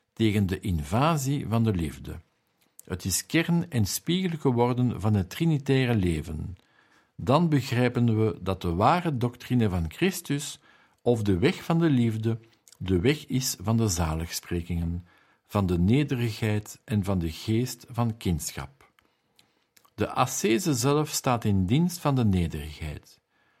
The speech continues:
"Wat is het nut van vasten, van eenzaamheid en van waken?" vraagt de heilige Macarius zich af.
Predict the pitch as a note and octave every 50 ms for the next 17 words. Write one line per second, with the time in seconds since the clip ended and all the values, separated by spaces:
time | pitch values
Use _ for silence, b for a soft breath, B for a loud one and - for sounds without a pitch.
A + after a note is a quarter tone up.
0 | _ _ _ _ - - G2+ D#3+ - - - _ - E3+ F3+ D#3 D#3 D#3 D#3 -
1 | A#2+ A#2+ C3 C3+ C3+ - - - G2+ F#2+ A2+ G#2+ G2 F2+ D#2 F2 G#2 G2+ - -
2 | - - G#2 G2+ F#2+ F2 F#2 F2 F2 - - - A2 A#2 B2 A2 G2 G#2 G2+ G2+
3 | G2+ G2+ G2 G2 F#2+ - - G#2+ G2 F#2 G#2+ G#2+ G#2 G2+ G2+ A#2+ A#2 A2 F#2 -
4 | - E2+ D#2 D2+ C#2+ b b b b b b b b b b G2 F#2 G2+ G2+ G#2
5 | G#2 G2 - - - G2 F#2+ F2+ E2 F2+ G2+ G#2+ A2 G#2+ G2+ - G#2 G2 F#2 E2+
6 | - - - A2+ A2 G#2 G2+ F#2+ G#2 G2 - - - G2 - - F#2 - - -
7 | D2+ C#2 - - - - -